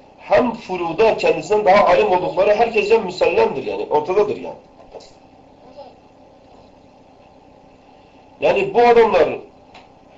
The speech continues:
usul ve furuda daha ilerideler.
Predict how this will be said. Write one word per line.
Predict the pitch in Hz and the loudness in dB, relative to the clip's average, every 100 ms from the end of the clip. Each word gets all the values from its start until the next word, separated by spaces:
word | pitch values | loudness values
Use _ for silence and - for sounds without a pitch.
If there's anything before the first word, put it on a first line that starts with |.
| - _ - _ - - - - - - | -20 _ -20 _ -20 -20 -20 -20 -20 -14
usul | 175 - 254 226 | -12 -6 -4 0
ve | 196 | -2
furuda | - 214 226 285 285 - - - _ _ _ _ - - - _ - _ _ _ _ - - - - _ - | -2 -4 0 4 4 0 -8 -20 _ _ _ _ -20 -20 -20 _ -20 _ _ _ _ -20 -20 -20 -20 _ -4
daha | 175 226 | 2 4
ilerideler. | 220 170 139 120 - | 4 2 2 -2 -4